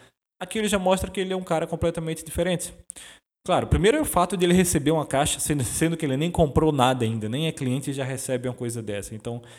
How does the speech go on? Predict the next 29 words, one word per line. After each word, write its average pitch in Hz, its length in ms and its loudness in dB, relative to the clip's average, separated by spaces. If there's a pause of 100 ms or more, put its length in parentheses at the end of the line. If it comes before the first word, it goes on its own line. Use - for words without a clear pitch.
(160)
não 120 100 -2
é 120 40 -2
qualquer 127 260 -4
um 120 80 -2
que 117 80 -12
faz 120 260 -2
isso. 104 240 -10 (760)
Segundo, 143 580 -2 (420)
ah, 123 600 2
tudo 185 200 2
aquilo 208 300 2
é 208 40 2
prova 180 320 2
social, 156 580 0
é 110 80 0
prova, 120 640 2
é, 110 120 -2
é, 110 560 -6
é 120 40 -4
autoridade, 123 920 0
enfim, 113 340 -10
são 120 220 -8
várias, 143 480 -2 (420)
ah, 113 320 -2 (280)
ele 147 200 2
ataca 151 380 -2
de 135 80 -6
vários 151 500 0
lados 117 460 -2